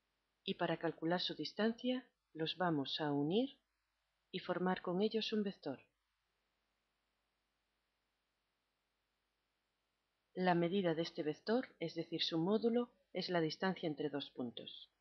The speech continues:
Si lo que queremos es calcular la distancia de un punto a un plano, dibujamos el plano y el punto,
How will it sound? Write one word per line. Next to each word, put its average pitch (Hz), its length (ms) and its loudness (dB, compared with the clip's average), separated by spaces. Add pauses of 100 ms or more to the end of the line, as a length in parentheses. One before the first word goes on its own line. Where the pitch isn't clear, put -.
(440)
Si - 220 0
lo 185 100 0
que 202 140 -4
queremos 240 360 2
es 240 140 0
calcular 214 460 0
la 208 80 2
distancia 196 800 -2
de 185 180 0
un 185 140 2
punto 175 340 -2
a 156 40 4
un 151 120 2
plano, 156 400 2 (1300)
dibujamos 151 540 -4
el 139 80 -6
plano 139 300 -2
y 131 80 -4
el 120 60 -10
punto, 139 440 -8